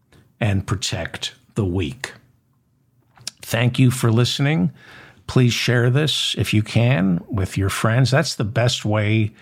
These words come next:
to help this show, is, uh, by sharing this via social media or in an email or a text message. Please like this episode.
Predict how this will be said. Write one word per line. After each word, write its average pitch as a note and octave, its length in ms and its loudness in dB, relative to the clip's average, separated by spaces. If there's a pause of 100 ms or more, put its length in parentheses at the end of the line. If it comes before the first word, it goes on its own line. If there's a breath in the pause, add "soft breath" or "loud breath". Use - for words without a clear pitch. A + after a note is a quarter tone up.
(240 loud breath)
to A2+ 120 0
help G#2+ 300 0
this G#2+ 180 2
show, C3+ 500 0 (720 soft breath)
is, G2 540 -2
uh, F#2+ 240 -2
by F#2+ 180 -4
sharing A#2+ 540 2
this C#3 480 -2
via G2+ 320 0
social G#2 440 -2
media A2+ 500 2
or G2 280 -2
in F2+ 60 -4
an E2+ 240 -6
email A#2 520 4
or F2 100 -2
a E2+ 40 -8
text - 400 -6
message. A2+ 480 0 (480 loud breath)
Please B2 320 2
like A2+ 480 0
this A2+ 260 2
episode. D3 840 -2